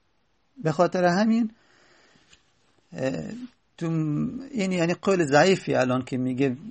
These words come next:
اکثر آن دوازده رکعته. اه،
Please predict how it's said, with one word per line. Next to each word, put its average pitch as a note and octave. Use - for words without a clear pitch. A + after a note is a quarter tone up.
اکثر C3+
آن C#3
دوازده B2
رکعته. A#2+
اه، B2